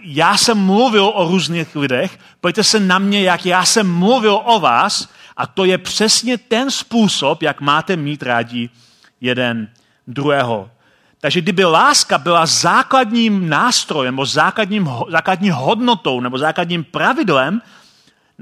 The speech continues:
pak by naše svědomí skutečně bylo cenným nástrojem. Kdyby láska byla doopravdy tím hlavním základním pravidlem. Problém se svědomím je ten, že nikdy není lepší než data, která do něho vkládáme.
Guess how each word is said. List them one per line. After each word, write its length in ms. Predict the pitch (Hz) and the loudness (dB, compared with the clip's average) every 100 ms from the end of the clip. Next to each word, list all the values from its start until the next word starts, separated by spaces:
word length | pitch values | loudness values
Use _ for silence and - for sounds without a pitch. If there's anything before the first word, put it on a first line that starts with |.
| - | -6
pak 200 | 208 262 | -2 -2
by 80 | 302 | 0
naše 280 | 254 226 254 | 0 0 -2
svědomí 480 | - 208 208 214 214 | 0 2 2 0 -2
skutečně 600 | - 220 359 - 165 147 | -4 -4 -2 -4 -6 -4
bylo 280 | 156 175 | -2 -2
cenným 460 | 165 - 190 196 185 | -2 -2 0 0 0
nástrojem. 720 | 175 156 - - 135 104 85 _ _ _ _ _ _ _ _ _ _ - | 0 0 -2 -2 -4 -6 -10 _ _ _ _ _ _ _ _ _ _ -8
Kdyby 240 | 135 147 | -4 0
láska 400 | 135 135 - 170 | 2 2 0 -4
byla 240 | 147 151 | 0 0
doopravdy 640 | 143 131 131 123 117 120 127 - | 0 -4 -4 -6 -4 -8 -10 -12
tím 160 | 131 | -10
hlavním 520 | 110 120 139 156 165 | -4 0 0 -2 -6
základním 560 | 151 131 123 131 123 120 | -2 -2 -2 -4 -6 -8
pravidlem. 540 | 113 98 98 90 85 87 _ _ _ _ _ _ _ _ _ _ _ _ _ _ _ - - - _ | -8 -12 -14 -20 -20 _ _ _ _ _ _ _ _ _ _ _ _ _ _ _ _ -20 -20 -20 _
Problém 340 | 165 233 302 | 0 2 2
se 100 | 233 | 2
svědomím 640 | 233 - 220 240 233 233 220 | 0 2 2 2 2 2 2
je 140 | 214 | 0
ten, 480 | 208 135 127 208 233 _ _ _ | 0 -4 -2 -4 -8 _ _ _
že 180 | 135 160 | -4 -2
nikdy 580 | 160 160 220 294 208 208 | 0 0 2 0 0 0
není 300 | 190 190 190 | 0 0 0
lepší 540 | 170 165 - - 156 | 2 0 -2 -6 -6
než 300 | 147 143 127 | -4 -2 -2
data, 440 | 107 151 160 208 196 | -4 0 0 0 -2
která 280 | - 202 156 | 0 0 0
do 160 | 147 | 0
něho 300 | 156 156 156 | -2 -2 -2
vkládáme. 720 | - - 123 120 117 107 92 | -4 -2 0 2 0 -4 -8